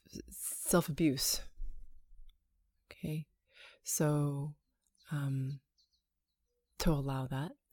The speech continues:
And then the third has to do with,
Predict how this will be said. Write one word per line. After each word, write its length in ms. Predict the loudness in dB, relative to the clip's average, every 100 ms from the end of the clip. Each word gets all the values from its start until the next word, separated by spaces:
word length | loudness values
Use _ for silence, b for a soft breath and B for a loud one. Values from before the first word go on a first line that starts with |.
| B B B B -2
And 160 | 4 6
then 300 | 6 4 0 -2
the 100 | -2
third 680 | 2 8 8 8 6 2 -2 -8
has 340 | 2 4 4 2
to 100 | 2
do 680 | 4 4 4 4 2 0 2
with, 520 | 4 4 0 -6